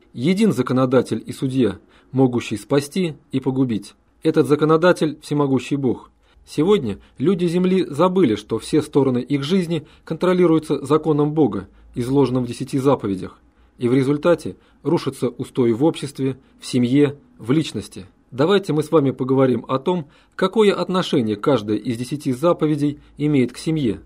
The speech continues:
Сегодня мы остановимся на второй заповеди: "Не делай себе кумира".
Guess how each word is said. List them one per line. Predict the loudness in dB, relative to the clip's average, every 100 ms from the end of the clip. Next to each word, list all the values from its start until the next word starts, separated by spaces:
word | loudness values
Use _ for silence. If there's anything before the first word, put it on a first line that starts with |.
| -20
Сегодня | -6 0 2 2 -2 -6 -6
мы | -2
остановимся | -2 -2 0 0 0
на | -4
второй | 0 2 4 4
заповеди: | 2 0 -4 -6 -10 _ _ _ -6
"Не | -2
делай | 4 6 4
себе | 2 0 0
кумира". | 2 2 2 0